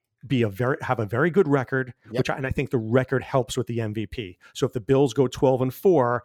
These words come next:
Speaker 1: it's gonna help Allen, Allen's cause. But can he win this week?
Speaker 2: Yeah, and I think, I think you hit it right there because, and when I, when I'm talking M V P for Josh Allen, I'm thinking he's gonna have that Tom Brady factor. He's gonna have that big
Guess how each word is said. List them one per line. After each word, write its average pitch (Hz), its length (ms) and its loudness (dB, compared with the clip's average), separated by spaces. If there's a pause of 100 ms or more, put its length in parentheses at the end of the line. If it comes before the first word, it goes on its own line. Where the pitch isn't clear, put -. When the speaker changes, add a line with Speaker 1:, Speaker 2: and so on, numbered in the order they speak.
(140)
Speaker 1:
it's - 160 -6
gonna 127 180 0
help 131 300 -2
Allen, 117 420 -2
Allen's 117 300 -2
cause. 101 480 -4 (180)
But - 160 -4
can 139 300 -4
he 147 200 -4
win 123 360 2 (180)
this 113 340 -2
week? - 300 -18 (760)
Speaker 2:
Yeah, 143 100 -2
and 139 60 -2
I 139 60 0
think, 139 320 -4
I 123 60 -2
think 135 240 -4
you 127 60 -6
hit 147 140 2
it 127 60 0
right 123 240 -2
there 131 160 -2
because, 127 400 0 (300)
and 131 240 -4
when 143 100 0
I, 147 120 2
when 135 120 -2
I'm 143 100 0
talking 143 300 -2
M 139 140 0
V 127 120 -4
P 156 200 -2
for 135 120 -8
Josh 120 340 -6
Allen, 123 280 -4 (260)
I'm 143 160 -4
thinking 139 360 -6
he's 135 160 -8
gonna 147 200 0
have 127 260 -2
that 123 180 -4
Tom 127 280 -4
Brady 139 280 -4
factor. 123 400 -8 (220)
He's 151 140 -6
gonna 143 220 0
have 135 220 -2
that 123 260 0
big 139 320 0